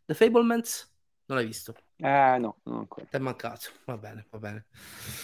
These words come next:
Speaker 1: Diciamo che dicembre
Speaker 2: Ah,
Speaker 1: è
Speaker 2: no,
Speaker 1: è
Speaker 2: scusa, no, sì, sì, no,
Speaker 1: Ah,
Speaker 2: scusa,
Speaker 1: l'hai visto?
Speaker 2: no, che
Speaker 1: The
Speaker 2: sì, no,
Speaker 1: Fablemans,
Speaker 2: bello,
Speaker 1: Spielberg.
Speaker 2: bello, bello, eh,
Speaker 1: Bello.
Speaker 2: non so perché non ci ho messo. Bello, bello, bello, bello, bello.
Speaker 1: Mm, ok, dai, almeno abbiamo chiuso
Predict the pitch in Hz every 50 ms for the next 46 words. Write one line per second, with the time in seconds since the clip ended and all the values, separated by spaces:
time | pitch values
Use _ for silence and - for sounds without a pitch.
0 | - - - - - - - - - 147 165 160 151 175 156 156 147 - 175 170
1 | 165 160 147 139 135 - - 135 123 160 151 - 185 - 120 113 165 220 208 170
2 | - - 240 214 160 - - - 233 214 180 175 202 202 262 214 - - 170 120
3 | - - 139 143 160 165 170 160 180 180 - - - - - _ _ - 160 151
4 | - 185 139 117 127 120 117 113 113 135 151 196 - 160 - - 175 139 113 110
5 | 110 165 151 110 92 95 - - - - 170 147 117 - 165 190 196 208 220 214
6 | 214 175 - - - - - - 110 104 - 110 104 101 95 - _ _ _ -
7 | 151 120 101 - - _ _ - 165 165 147 - 135 139 131 127 117 117 104 101
8 | - - 110 104 - - - - 139 - - - - 143 123 - - 117 127 -
9 | - - 123 - - - - 127 123 123 123 117 117 110 117 117 110 - - 131
10 | 135 131 117 127 135 131 -